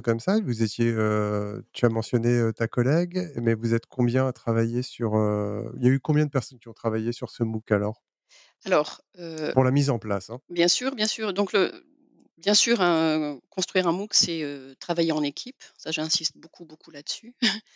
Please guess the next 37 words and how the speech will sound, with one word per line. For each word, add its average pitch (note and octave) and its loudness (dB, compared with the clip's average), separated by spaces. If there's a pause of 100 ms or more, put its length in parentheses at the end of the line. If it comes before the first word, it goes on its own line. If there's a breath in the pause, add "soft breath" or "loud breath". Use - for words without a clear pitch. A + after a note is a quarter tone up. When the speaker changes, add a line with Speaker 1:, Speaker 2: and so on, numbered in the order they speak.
(320 soft breath)
Speaker 2:
et D3 -2
il E3 0
faut - -4
que - -20
tout - -6
le F3 4
monde G3 4
soit F#3 0 (100)
impliqué F#3 -4
dans E3 0
le D3 -4
projet D#3+ -10
parce - -20
que F#3 -8
ça D3+ -2
demande E3+ 0
un D3+ -6
grand G3+ -4
engagement, F3 -2 (180)
heu, C#3+ -20 (500 soft breath)
non C#3 -16
Speaker 1:
Heu, - -
ouais. - -
Speaker 2:
seulement D#3+ 4
s-, - -16
dans D#3 -2
la E3 2
préparation, E3 -4
certes, G#3 -2
mais D3+ 2
au D3+ 4
moment, E3 2
heu, C3 -16 (160)
où D3+ -6
les C#3+ 0
six, - 2
où, D3+ -20